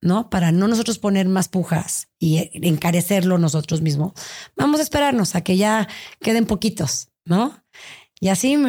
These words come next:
así vamos platicando y ya sabes, pero es un nervio, no creas.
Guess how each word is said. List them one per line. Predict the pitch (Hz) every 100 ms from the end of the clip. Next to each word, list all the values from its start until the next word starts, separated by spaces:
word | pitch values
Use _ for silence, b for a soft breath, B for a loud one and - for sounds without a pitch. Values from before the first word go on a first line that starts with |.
| 214 180
así | 165 - 226
vamos | 220 208
platicando | - 165 156 - 180 185 190
y | 156 147
ya | 160
sabes, | 165 175 170 190 190
pero | - 151 139
es | 160 202
un | 277
nervio, | 294 302 240 190 143
no | 147
creas. | 175 233 196 - -